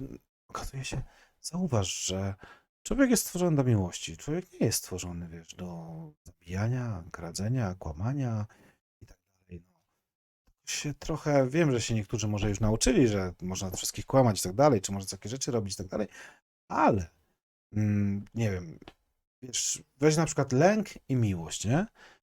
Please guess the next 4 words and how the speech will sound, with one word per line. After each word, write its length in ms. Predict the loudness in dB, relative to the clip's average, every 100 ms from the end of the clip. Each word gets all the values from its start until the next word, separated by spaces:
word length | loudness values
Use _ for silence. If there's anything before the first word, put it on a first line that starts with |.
| _ _ _ _
Lęk 360 | 2 4 10 12
jest 320 | 12 8 4 0 2
rzeczą 680 | 4 4 8 8 8 4
wyuczoną. 720 | 2 2 2 2 -2 -6 -10